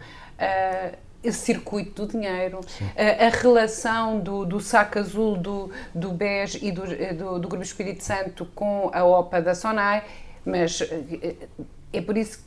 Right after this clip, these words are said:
Speaker 1: que aquela divulgação das, das imagens é um desafio para os jornalistas e acho que nos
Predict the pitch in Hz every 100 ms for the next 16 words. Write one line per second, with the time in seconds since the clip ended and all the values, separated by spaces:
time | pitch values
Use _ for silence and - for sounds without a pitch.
0 | - 220 196 175 - - - - - -
1 | - - 185 - 226 226 220 196 202 202
2 | 208 208 196 185 180 170 175 185 196 196
3 | 185 170 175 175 - - 214 220 214 196
4 | 202 202 208 180 175 180 175 180 175 160
5 | - 165 180 175 - 190 -